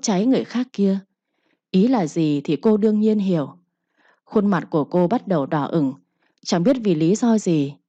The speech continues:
hiện tại não của cô đã thu nhỏ dần, trở thành Ngọc Mai ngốc nghếch trước đây, luôn bị anh lừa gạt. Anh nói đúng, Ban ngày cô có thể làm bà hoàng của anh. Nếu nói không muốn nói chuyện, đó là nói dối.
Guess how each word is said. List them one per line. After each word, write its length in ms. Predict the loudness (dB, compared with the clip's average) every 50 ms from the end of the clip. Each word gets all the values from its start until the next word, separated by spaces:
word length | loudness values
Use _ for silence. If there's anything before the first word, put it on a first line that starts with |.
| _ _ _ _
hiện 260 | _ 0 0 0 0 -2
tại 180 | -2 -2 -2
não 200 | -2 -2 -2 -2
của 160 | -2 -2 -2
cô 180 | 0 0 0 0
đã 160 | 0 -2 -4
thu 220 | -2 0 0 2 2
nhỏ 260 | 2 2 0 -2 -4
dần, 300 | -4 -4 -4 -4 -4 -6 -10 _ _ _ _ _ _ _ _ _ _
trở 100 | -4 -2
thành 200 | 0 0 0 0
Ngọc 180 | 0 -2 -2 0
Mai 260 | 0 2 2 2 2
ngốc 240 | 2 0 0 2 0
nghếch 140 | 0 0 0
trước 240 | 0 0 -2 0 0
đây, 300 | 0 2 2 2 0 -4 -8 _ _ _ _ _ _
luôn 220 | 2 2 2 4 2
bị 80 | 0
anh 260 | 0 0 -2 -2 0
lừa 260 | 0 0 0 0 -2 -4
gạt. 220 | -6 -6 -6 -8 -10 _ _ _ _ _ _ _ _ _ _ _ _ _ _ _ _ _ _ _
Anh 220 | -8 -4 -2 -2
nói 160 | 0 0 0 0
đúng, 340 | 0 0 0 0 -4 -6 -8 -10 -20 _ _ _ _ -2
Ban 160 | -2 0 0
ngày 160 | 0 -2 0
cô 140 | 0 -2 0
có 220 | 0 0 -2 -2
thể 220 | 0 0 0 0 0
làm 240 | -2 -2 -2 -2
bà 120 | -2 -2 -4
hoàng 340 | -2 -2 -2 -2 -2 -4 -4
của 100 | -6 -4
anh. 300 | -2 0 0 0 0 -2 -6 -14 -20 -20 -20 _ _ _ _ _ -20 _ _ _ _ _
Nếu 220 | 0 2 2 4 2
nói 260 | 2 2 2 0 0
không 220 | 0 0 -2 0
muốn 200 | 2 0 0 0
nói 180 | 0 0 0 0
chuyện, 300 | 0 0 0 0 0 -2 -8 _ _
đó 140 | -2 0 0
là 160 | 0 0 0
nói 240 | -2 -2 -2 -2 0
dối. 360 | 0 0 0 0 0 -2